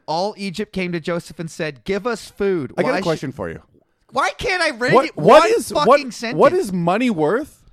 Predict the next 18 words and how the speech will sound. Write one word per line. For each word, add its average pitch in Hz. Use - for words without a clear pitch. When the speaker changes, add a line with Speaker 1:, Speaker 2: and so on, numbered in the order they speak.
Speaker 2:
if 170
one 214
person 202
owns 175
it 117
all? 71
Speaker 1:
Nothing. 143
Speaker 2:
Nothing. 175
Absolutely 294
nothing. 294
So -
now 254
you 294
have 254
a 254
bunch 240
of 233
nothing. 202